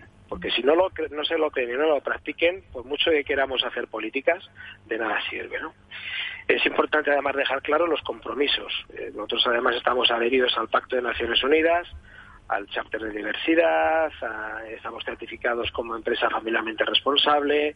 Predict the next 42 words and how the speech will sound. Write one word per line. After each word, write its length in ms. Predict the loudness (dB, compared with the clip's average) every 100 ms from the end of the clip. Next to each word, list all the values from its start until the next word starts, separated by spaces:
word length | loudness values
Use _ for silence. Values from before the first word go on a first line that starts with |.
| -6 -18 -18 -14 -4
somos 340 | -2 0 2
empresa 280 | 0 -2 -4
saludable, 420 | -2 2 4 4 0
fuimos 260 | -2 2
la 80 | 2
primera 340 | 2 2 2
empresa 640 | 2 -2 -2 -2 -2 -8 -8 -6
del 160 | -6
sector 400 | -4 -8 -2 2
asegurador 680 | 2 0 0 0 4 4 2 -4 -18 -18 -18 -6
que 80 | -2
nos 140 | 2
certificamos 640 | 2 0 0 2 2 2 -10
como 160 | -14
empresa 280 | -8 -4 -4
saludable 680 | -4 -4 2 4 4 0 -4
a 80 | -6
través 300 | -4 -2 0
de 60 |
aenor. 340 | 0 4 4 2 -8 -20 -18 -18 -18 -4
Eh, 300 | -2 0 0
estamos 360 | 2 2 4 2
en 80 |
el 120 | 2 2
Observatorio 760 | 0 0 0 0 0 2 0
de 120 | 2 0
Generación 500 | 0 -2 -2 -2 -2
y 80 |
Talento, 480 | 0 2 2 2 2
ahí 160 | 2 -2
tenemos 360 | -6 -10 -6 -4
a 60 | -4
nuestra 260 | -6 -4
amiga 240 | -4 -2 -2
Elena 220 | -2 -2
Cascante, 480 | -2 -2 -2 0 -2
que 80 |
podrá, 420 | -4 -4 -2 0 -2
que 60 |
podrá 320 | -4 0 2 2
hablar 260 | 0 -2
de, 220 | -2 -4